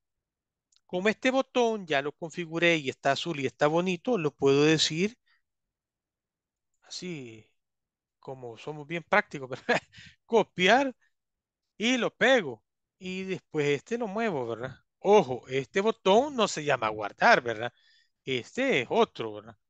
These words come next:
O sea, ahí dice guardar, pero nosotros, si te das cuenta, es categoría de command button. ¿Y por qué le puso uno, Daniel?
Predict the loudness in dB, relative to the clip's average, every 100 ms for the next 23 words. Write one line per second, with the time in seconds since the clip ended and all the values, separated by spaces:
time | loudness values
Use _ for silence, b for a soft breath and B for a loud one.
0 | _ _ _ _ _ -10 -4 -2 -2 -2
1 | -4 -2 -2 2 0 2 2 2 2 _
2 | -6 -4 -4 -6 -10 -10 -8 -6 -4 -2
3 | -4 -6 -8 -6 -2 0 -2 -2 4 4
4 | 4 0 0 0 -4 -4 -4 -4 0 0
5 | 0 -4 -2 0 -2 -2 -4 -4 -4 -8
6 | -8 b b b b _ _ -2 4 4
7 | 2 -4 0 0 0 -2 -2 -2 -2 -4
8 | -4 -4 -6 -4 -6